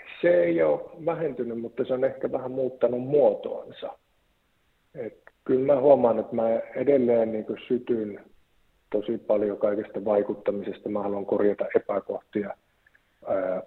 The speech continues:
hurjan paljon. Ja, ää, mä tykkään ihmisten kanssa tekemisestä, ää, jota, jota politiikka parhaillaan, parhaillaan on. Ja haluan saada niinku asioita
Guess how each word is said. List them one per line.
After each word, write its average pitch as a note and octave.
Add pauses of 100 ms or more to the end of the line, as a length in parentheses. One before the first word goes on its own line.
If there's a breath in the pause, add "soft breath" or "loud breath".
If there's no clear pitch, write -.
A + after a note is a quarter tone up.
hurjan G2+
paljon. F#2+ (720 soft breath)
Ja, G2 (420)
ää, A2 (540)
mä G#2
tykkään G2+
ihmisten A2
kanssa G#2
tekemisestä, G2 (560)
ää, F#2+
jota, G2+
jota -
politiikka G#2
parhaillaan, G2+ (520 soft breath)
parhaillaan G2+
on. G#2
Ja - (180)
haluan A2
saada G#2
niinku G#2
asioita A2